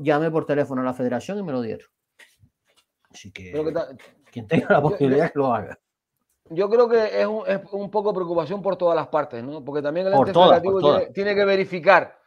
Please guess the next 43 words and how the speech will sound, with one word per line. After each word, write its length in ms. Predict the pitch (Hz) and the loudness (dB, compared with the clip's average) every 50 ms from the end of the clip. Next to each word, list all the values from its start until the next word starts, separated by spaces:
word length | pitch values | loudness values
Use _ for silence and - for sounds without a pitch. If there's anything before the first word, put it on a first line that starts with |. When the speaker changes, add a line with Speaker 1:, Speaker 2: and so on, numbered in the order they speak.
| _ _ _ _ _ | _ _ _ _ _
Speaker 1:
Sí, 140 | _ 143 147 | _ -2 0
Speaker 2:
el 100 | 151 156 | 2 2
Speaker 1:
sí. 60 | 160 | 0
Speaker 2:
envío 400 | 160 160 - 220 220 196 135 131 - - | 0 -2 -4 -2 2 2 2 2 0 -2
de 100 | 147 165 | 0 0
una 140 | 180 190 202 | 2 2 2
notificación 640 | 202 202 185 202 170 196 180 185 175 151 202 214 202 | 2 0 -2 -4 -4 0 0 0 0 0 -2 -2 -2
y 40 | 185 | -2
en 80 | 170 | -4
el 100 | 160 151 | -4 -2
caso 240 | - 180 - 143 185 185 | 0 -2 -2 0 -2 0
de 40 | 175 | 2
duda 300 | 185 185 185 190 214 190 - - _ _ _ _ _ | 2 4 4 4 2 0 -4 -14 _ _ _ _ _
agarras 320 | - 127 143 156 170 165 | -6 -4 -2 -2 -2 -4
un 120 | 170 170 156 | -6 -6 -4
teléfono 380 | 165 165 180 175 160 170 165 | -2 -2 -2 -2 -4 -6 -6
y 40 | 156 | -4
le 80 | 151 156 | -4 -4
dices, 260 | 160 156 147 156 143 | -4 -6 -8 -8 -8
"Mira, 220 | 147 156 139 131 | -6 -6 -4 -6
pues, 260 | 120 123 117 123 120 107 | -6 -6 -8 -10 -10 -8
tranquilo 460 | 120 123 127 117 143 165 175 180 160 | -8 -8 -8 -6 -4 -4 -2 -2 -2
que 80 | 151 | -2
ya 120 | 143 143 143 | -4 -4 -4
te 100 | 143 143 | -4 -4
mandé 260 | 143 143 139 135 139 | -4 -4 -4 -6 -2
tal, 260 | 139 - 208 208 185 | 0 4 4 6 6
o 40 | 160 | 4
ya 100 | 156 151 | 2 0
te 60 | 143 151 | 0 2
la 60 | 151 | 0
voy 120 | 147 147 147 | 2 0 0
a 40 | |
mandar, 300 | 143 147 147 165 190 196 | -2 -2 0 0 2 2
o 40 | 180 160 | 0 0
no 80 | 156 | -2
ha 40 | 156 | -2
llegado, 420 | 156 151 151 156 180 202 202 190 | -2 -2 0 2 4 6 6 6
pero 120 | 160 160 160 | 4 2 -2
mira, 120 | 156 151 143 | -2 -2 -4
esto 120 | 139 160 | -4 -6
está 140 | 147 - 151 | -8 -8 -8
aplazado". 540 | 143 135 147 143 - 180 185 196 196 180 180 | -6 -4 -6 -6 -4 0 2 4 4 2 2